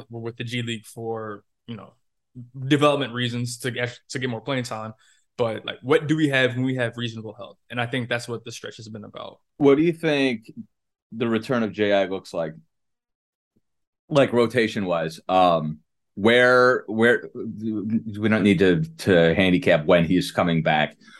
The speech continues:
Speaker 2: but I,
Speaker 1: Yeah.
Speaker 2: I would think we all have an idea of what his,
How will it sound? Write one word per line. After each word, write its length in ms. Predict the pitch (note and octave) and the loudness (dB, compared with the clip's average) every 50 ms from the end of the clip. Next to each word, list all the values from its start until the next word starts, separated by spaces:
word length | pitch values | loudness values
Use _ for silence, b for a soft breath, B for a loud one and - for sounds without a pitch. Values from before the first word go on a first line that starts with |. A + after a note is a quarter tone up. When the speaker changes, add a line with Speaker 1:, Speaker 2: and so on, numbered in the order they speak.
| B B B | B B B
Speaker 2:
but 160 | - C3 B2 | 2 4 6
I, 80 | B2+ B2 | 6 6
Speaker 1:
Yeah. 140 | A#2+ A2+ A2 | 4 2 2
Speaker 2:
I 100 | - B2+ C3+ | 4 4 6
would 160 | C3 A#2+ G#2+ | 6 4 2
think 280 | - - F3+ E3 D3 C3+ | 4 4 4 4 6 6
we 260 | D3 C#3+ C3+ B2 A2+ | 6 8 8 6 6
all 240 | - A2+ C3 C#3 C3+ | 6 6 6 8 8
have 140 | C#3 B2+ | 6 6
an 100 | B2 A#2+ | 4 4
idea 360 | A#2 A2 G#2 G2+ A2+ A2 A2 G#2+ | 4 4 4 4 4 4 4 4
of 80 | G2 | 4
what 300 | F#2 G2+ G#2 G#2 G2+ F2+ | 2 4 4 4 4 4
his, 580 | A#2 G#2+ G#2 G2 F#2+ F#2+ F2 D#2+ - - - | 0 -2 -2 -2 -2 -4 -6 -8 -10 -12 -12